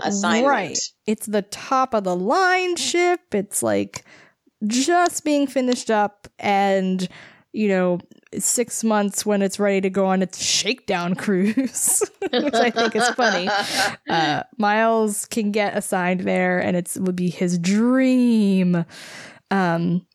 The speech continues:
Speaker 2: of course, that does not happen. Miles gets
Speaker 1: <laughs>
Speaker 2: involved.
Speaker 1: Spoilers.
Speaker 2: Yeah.
Speaker 1: <laughs>
Speaker 2: Miles gets involved first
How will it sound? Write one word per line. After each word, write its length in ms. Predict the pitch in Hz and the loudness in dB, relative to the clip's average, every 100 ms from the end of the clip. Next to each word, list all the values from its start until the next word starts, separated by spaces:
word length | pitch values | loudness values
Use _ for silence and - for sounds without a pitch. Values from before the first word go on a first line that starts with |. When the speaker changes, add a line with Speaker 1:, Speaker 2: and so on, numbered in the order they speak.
| _ - _ | _ -16 _
Speaker 2:
of 120 | 269 - | -6 0
course, 300 | 381 370 339 | 2 2 2
that 180 | 262 | 0
does 160 | 240 240 | 0 0
not 220 | 214 208 | 2 2
happen. 640 | 208 190 190 185 185 190 185 | 2 0 0 2 2 2 0
Miles 440 | 247 202 190 202 196 | 0 2 2 2 0
gets 220 | 220 - | -2 -2
Speaker 1:
<laughs> 60 | - | 0
Speaker 2:
involved. 480 | 214 196 202 202 220 | 0 2 2 4 2
Speaker 1:
Spoilers. 340 | 190 185 - - - - | 0 -2 -6 -20 -20 -4
Speaker 2:
Yeah. 320 | 233 175 190 - 226 - 196 - | -2 0 -2 -4 -12 -10 -14 -10
Speaker 1:
<laughs> 480 | 302 - 294 349 320 | -10 -10 -14 -12 -2
Speaker 2:
Miles 420 | 254 277 339 330 | 0 2 2 0
gets 220 | 302 285 | -2 -2
involved 420 | 277 254 247 240 139 | -2 0 2 0 -4
first 720 | - - 240 240 294 - - | -18 -2 2 4 2 -2 -8